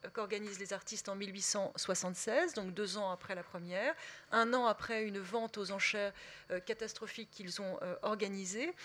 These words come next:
Et cette deuxième exposition est importante puisque c'est la première et la seule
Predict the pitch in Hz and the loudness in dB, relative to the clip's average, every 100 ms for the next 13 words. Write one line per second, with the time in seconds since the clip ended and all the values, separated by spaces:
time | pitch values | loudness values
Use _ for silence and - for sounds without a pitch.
0 | - - 214 - 302 277 254 254 226 - | -12 -4 0 2 2 2 2 0 0 -4
1 | 220 220 - 226 196 180 196 - 285 - | -6 -4 -4 -4 -4 -4 -4 -2 -2 -2
2 | - - - - - 233 - 196 202 - | -14 -12 -2 -2 0 2 2 2 0 0
3 | 220 247 247 202 196 - 247 294 | 0 2 4 4 4 4 4 2